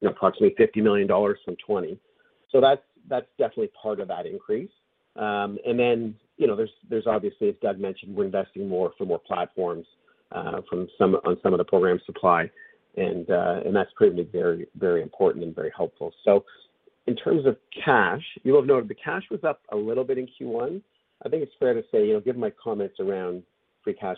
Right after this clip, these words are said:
flow for the full year, cash is going to be up, uh, more for the rest of the year. Uh, it feels like we're running in a little bit behind, um, coming out of Q one. So that's going to be, um, a little bit of pressure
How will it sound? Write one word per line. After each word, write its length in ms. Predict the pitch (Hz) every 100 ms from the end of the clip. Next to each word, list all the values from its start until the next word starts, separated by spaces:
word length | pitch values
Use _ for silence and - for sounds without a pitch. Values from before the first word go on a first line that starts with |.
| -
flow 140 | 92
for 100 | 98
the 100 | 85 -
full 160 | 95 92
year, 340 | 92 92 87 _ _ _ _ _ _ -
cash 220 | 131 123 -
is 80 | -
going 160 | 120
to 60 | 107
be 140 | 104
up, 140 | 98 - _ -
uh, 260 | 92 85 80 -
more 540 | 107 107 107 101 185 _ _
for 80 | 95
the 80 | 90
rest 200 | 92 -
of 60 | 92
the 60 | 87
year. 260 | 90 101 170 _ _ - -
Uh, 240 | 82 82 73
it 140 | -
feels 180 | - 101
like 120 | 101 -
we're 100 | 87
running 260 | 92 90
in 120 | 92 87
a 40 |
little 140 | 90 87
bit 180 | 87
behind, 540 | 87 - 95 87 85 80 _ _ _ _
um, 340 | - 85 82 85 -
coming 200 | 95 90
out 60 |
of 60 | 82 -
Q 140 | 92
one. 260 | 73 71 - -
So 280 | 95 87 - - _
that's 200 | 110 107 -
going 180 | 120 104
to 60 |
be, 460 | 95 101 95 92 92 _ _ -
um, 240 | 87 82 78
a 40 |
little 180 | 104 113
bit 100 | 101
of 60 | -
pressure 400 | - 85 -